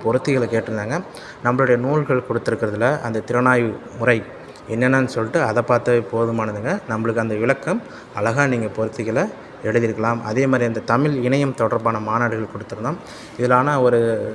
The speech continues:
ப-, கொஞ்சம் அப்டேட் பண்றேக்குனுங்க. நம்ம வந்து அந்த மாநாடுகள் வரிசை பத்து மாநாடுகள் கொடுத்திருந்தோம். ஆனால் அவங்க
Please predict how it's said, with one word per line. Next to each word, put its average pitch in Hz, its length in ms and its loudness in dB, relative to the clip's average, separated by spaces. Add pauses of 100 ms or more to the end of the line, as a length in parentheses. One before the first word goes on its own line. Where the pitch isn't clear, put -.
(160)
ப-, 110 240 0 (180)
கொஞ்சம் 127 320 0
அப்டேட் 135 260 -2
பண்றேக்குனுங்க. 113 560 -4
நம்ம 117 240 -4
வந்து 165 280 -2 (280)
அந்த 113 140 -2
மாநாடுகள் 135 500 4
வரிசை 113 340 2
பத்து 107 320 -4
மாநாடுகள் 117 400 2
கொடுத்திருந்தோம். 117 420 -4
ஆனால் 110 440 -2 (100)
அவங்க 113 380 0